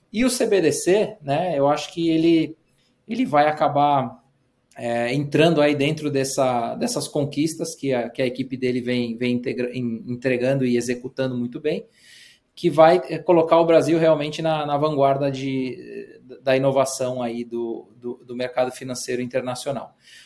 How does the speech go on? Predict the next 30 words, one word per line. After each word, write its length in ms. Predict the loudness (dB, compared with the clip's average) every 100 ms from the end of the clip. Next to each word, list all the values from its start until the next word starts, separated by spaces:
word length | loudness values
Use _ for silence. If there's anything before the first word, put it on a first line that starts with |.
| _ _ _ -6
O 60 |
C 160 | 0 4
B 100 | 6
D 120 | 6
C, 160 | 6 4
ele 120 | 4
pode 320 | 6 4 4
ter, 380 | 2 4 4 2
é, 240 | 0 0 0
vários 840 | 0 4 6 6 6 4 0 -12
casos 500 | 0 4 4 2 -6
de 160 | -4 0
uso, 440 | 0 0 -2 -6 -4
né? 300 | 2 2 2
O 140 | 0
Banco 180 | -2 -2
Central 280 | -6 -2 -2
até 240 | 0 -2
comentou 400 | -2 -6 -4 0
aí 120 | 0
recentemente, 880 | -2 -6 -10 -12 -6 -6 -6 -10 -14 _ _ _ -20 _ -8
é, 680 | -4 -2 0 0 0 -2 -6 _
do 300 | -10 0 2
M 160 | 2
V 120 | -2 -2
P, 320 | 2 2 2
né, 320 | 2 2 0
e 60 | -2
de, 120 | -8 -14
de, 140 | -20